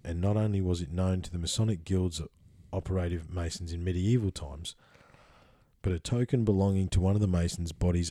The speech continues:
of the fourteenth century is still preserved and depicts the unmistakable representation of the tragic death of H A B.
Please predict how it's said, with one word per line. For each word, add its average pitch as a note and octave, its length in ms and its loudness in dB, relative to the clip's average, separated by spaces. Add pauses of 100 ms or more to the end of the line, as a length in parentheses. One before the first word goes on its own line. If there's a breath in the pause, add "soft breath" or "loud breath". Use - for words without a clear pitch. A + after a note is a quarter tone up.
of E2 140 -4
the D#2+ 60 -6
fourteenth G2+ 680 0 (120)
century F#2 720 -2 (640)
is F2+ 140 -4
still A#2 300 6
preserved F2 560 4 (540 soft breath)
and F2+ 120 0
depicts G#2 380 2
the F#2+ 100 0
unmistakable F#2 560 0
representation F2 720 -2
of E2 60 -6
the E2+ 80 -4
tragic E2+ 420 -8
death D2+ 260 -6
of D#2 140 -10
H D#2 220 -8
A E2 100 -6
B. E2+ 320 2